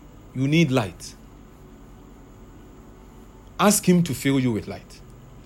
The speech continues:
Ɔne ne nya encounter. Shadamunde. Kade moshodo. Ask him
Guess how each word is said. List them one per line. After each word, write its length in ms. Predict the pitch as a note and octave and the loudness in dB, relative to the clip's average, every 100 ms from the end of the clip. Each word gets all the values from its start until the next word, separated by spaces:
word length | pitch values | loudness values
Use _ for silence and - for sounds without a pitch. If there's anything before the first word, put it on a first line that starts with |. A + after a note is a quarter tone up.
| - - D3 | -20 -10 2
Ɔne 180 | F#3 G3 | 4 6
ne 80 | |
nya 180 | E3+ F3 | 6 4
encounter. 640 | C3 B2 A#2 C#3+ C3+ B2 - - - - - - - - - - - - - - - - - - - - | 2 -2 -2 -2 -2 -4 -14 -20 -20 -20 -20 -20 -20 -20 -20 -20 -20 -20 -20 -20 -20 -20 -20 -20 -20 -18
Shadamunde. 680 | - - C#3+ A2+ F#2+ F#2 F2 - - - - - - - - - - - - - - - - - - - | -12 -4 -2 -2 -6 -10 -16 -20 -20 -20 -20 -20 -20 -20 -20 -20 -20 -20 -20 -20 -20 -20 -20 -20 -20 -16
Kade 300 | - B2+ C#3+ | -6 -2 0
moshodo. 380 | B2+ G2+ - E2+ - - - - - - - - - - - - - - - - - - - - - - - - - | -2 -4 -8 -14 -16 -20 -20 -20 -20 -20 -20 -20 -20 -20 -20 -20 -20 -20 -20 -20 -20 -20 -20 -20 -20 -20 -20 -20 -6
Ask 480 | D#3 G3+ G3 - - | 2 4 2 -6 -6
him 220 | C#3+ F#2+ | -4 -6